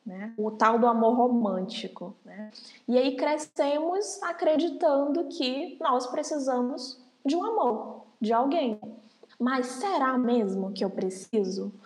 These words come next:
Ou será que eu gostaria de viver comigo, de ter relações quando eu bem quiser,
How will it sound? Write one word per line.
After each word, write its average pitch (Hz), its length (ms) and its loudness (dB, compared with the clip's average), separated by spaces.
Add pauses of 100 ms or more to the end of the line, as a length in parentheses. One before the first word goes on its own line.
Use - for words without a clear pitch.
(220)
Ou 233 140 6
será 233 400 4
que 226 120 -2
eu 214 60 2
gostaria 208 640 0
de 196 480 -4
viver 226 500 2
comigo, 202 640 0 (420)
de 208 800 4
ter 247 260 6
relações 214 920 2
quando 233 320 2
eu 208 100 6
bem 220 400 2
quiser, 190 720 -6